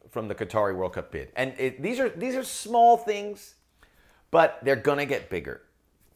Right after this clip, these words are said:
Hundred billion dollars is not a small thing. There's no integrity here with Qatar. That's the problem. And they are feeling empowered. It goes, "Now we have the World Cup." And unfortunately, we're not taking it. And if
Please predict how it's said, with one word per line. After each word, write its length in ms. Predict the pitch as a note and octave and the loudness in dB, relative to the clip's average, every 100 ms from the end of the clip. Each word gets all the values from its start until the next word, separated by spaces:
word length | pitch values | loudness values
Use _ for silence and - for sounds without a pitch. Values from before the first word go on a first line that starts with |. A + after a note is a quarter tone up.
| _ _ _ | _ _ _
Hundred 240 | G3 D#4 | 2 2
billion 180 | D4 A#3+ | 4 4
dollars 280 | G#3 G3 D#3+ | 8 8 8
is 120 | D3 | 4
not 140 | D#3 C3+ | 2 2
a 40 | |
small 280 | A#2+ A#2 G2 | 0 -2 -4
thing. 260 | - B1 - _ - | -6 -12 -14 _ -10
There's 180 | C4+ C#4+ | -6 -2
no 180 | F4 E4+ | -2 -2
integrity 640 | C4+ - B3 A#3 G3+ A#2 | -4 -4 -2 0 -2 -4
here 220 | F#2+ G#2+ | -6 -6
with 200 | F2 E2+ _ _ | -6 -10 _ _
Qatar. 400 | - G2+ E2 C2 - _ _ _ | -12 -8 -8 -8 -12 _ _ _
That's 280 | F#3+ A3 A3 | 0 0 2
the 100 | A3 | 0
problem. 440 | - C3 B2+ - - _ _ _ _ _ _ - - - | 2 2 2 -2 -18 _ _ _ _ _ _ -20 -14 -2
And 480 | C3 C3 B2 B2 A#2+ - _ _ - - | 0 2 0 -4 -10 -18 _ _ -20 -16
they 300 | A2+ F3 B3 | 0 4 6
are 80 | A#3+ | 4
feeling 480 | - G#3+ G#3+ G3+ F3 | 2 2 2 2 -4
empowered. 400 | D3 D#3+ E3+ E3+ | 0 4 6 4
It 60 | |
goes, 160 | B2+ A2+ | 0 -2
"Now 200 | D#3 E3 | 0 0
we 120 | E3 | 0
have 180 | C#3+ D3+ | 0 0
the 80 | C#3+ | 0
World 220 | B2 A#2 | 0 0
Cup." 180 | G#2 - | -2 -4
And 100 | F3 | -4
unfortunately, 440 | G3+ B3+ C4+ A3+ | -2 0 0 -4
we're 140 | D#3+ D3+ | -6 -6
not 200 | D#3 - | -6 -6
taking 360 | C3+ - A2+ | -8 -8 -10
it. 200 | C#2+ - - | -12 -10 -4
And 120 | C#3+ | -2
if 160 | E3 | -2